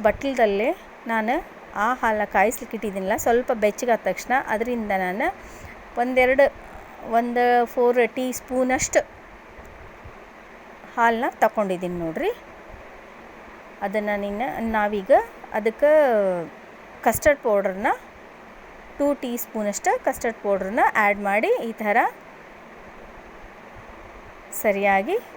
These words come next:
ಕಲಿಸ್ಬಿಟ್ರಿ ಅದನ್ನು. ಇದನ್ನು ಒಂದು ಸೈಡ್ ಇಡ್ರಿ. ಆಮೇಲೆ ಈ ಕಡೆ ಹಾಲು ನಮ್ದು ಸ್ವಲ್ಪ ಕೂಡ ಕೆನೆ ಬರಲಾರ್ದಂಗೆ ಈ ಥರ ಚಮಚದಿಂದ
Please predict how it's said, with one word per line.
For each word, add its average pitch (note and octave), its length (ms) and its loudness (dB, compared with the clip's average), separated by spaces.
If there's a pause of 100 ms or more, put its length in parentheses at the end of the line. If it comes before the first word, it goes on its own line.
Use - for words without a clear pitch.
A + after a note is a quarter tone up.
(120)
ಕಲಿಸ್ಬಿಟ್ರಿ F#3 640 -2
ಅದನ್ನು. F3+ 260 -2 (1600)
ಇದನ್ನು F#3 300 -2
ಒಂದು F3+ 220 -4
ಸೈಡ್ F3+ 260 0
ಇಡ್ರಿ. G3 260 -4 (480)
ಆಮೇಲೆ F#3+ 300 -2 (160)
ಈ - 20 -8 (120)
ಕಡೆ G#3 160 4 (100)
ಹಾಲು G#3 280 2 (100)
ನಮ್ದು F#3 260 0 (800)
ಸ್ವಲ್ಪ G#3 300 -2 (140)
ಕೂಡ G3+ 140 0 (240)
ಕೆನೆ G#3+ 280 2
ಬರಲಾರ್ದಂಗೆ F#3+ 640 0 (200)
ಈ A3 40 -8 (120)
ಥರ G3+ 140 -2 (420)
ಚಮಚದಿಂದ G#3 560 -2